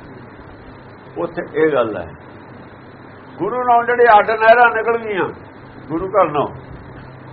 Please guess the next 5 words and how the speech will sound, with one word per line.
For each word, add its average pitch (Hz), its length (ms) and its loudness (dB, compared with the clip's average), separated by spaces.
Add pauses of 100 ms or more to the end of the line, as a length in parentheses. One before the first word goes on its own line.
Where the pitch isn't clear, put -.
(460)
ਵੀਣੇ 190 300 2
ਮਸੰਦ, 175 460 0 (340)
ਕੋਈ 190 180 -4
ਨਹੀਂ 190 100 -6
ਪੁੱਛਦਾ। 165 340 0